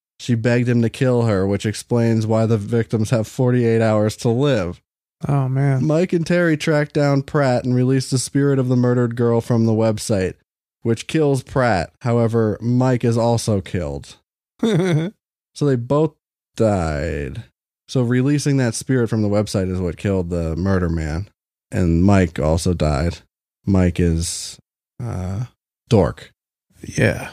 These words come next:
Speaker 1: The ending scene shows Terry lying in her bed with her cat. The phone rings, but she hears no one on the line.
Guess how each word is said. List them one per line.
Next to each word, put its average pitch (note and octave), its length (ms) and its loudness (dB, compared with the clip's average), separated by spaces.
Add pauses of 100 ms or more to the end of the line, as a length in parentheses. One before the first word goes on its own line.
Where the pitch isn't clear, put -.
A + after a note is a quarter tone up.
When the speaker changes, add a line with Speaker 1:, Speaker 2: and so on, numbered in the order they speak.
(140)
Speaker 1:
The C3 140 -2
ending D#3+ 260 0
scene E3+ 240 -2
shows D#3 300 -2
Terry D#3 320 0
lying D3 340 2
in C#3+ 80 2
her C#3 120 2
bed C#3 200 0
with C#3 140 0
her C3+ 80 0
cat. C#3+ 440 -2
The A#2+ 100 -4
phone C#3 360 0
rings, C3+ 420 0
but B2 160 -4
she B2 140 -2
hears B2 280 0
no A#2+ 200 2
one A#2+ 160 2
on A#2 140 2
the A#2 40 0
line. G#2 480 -2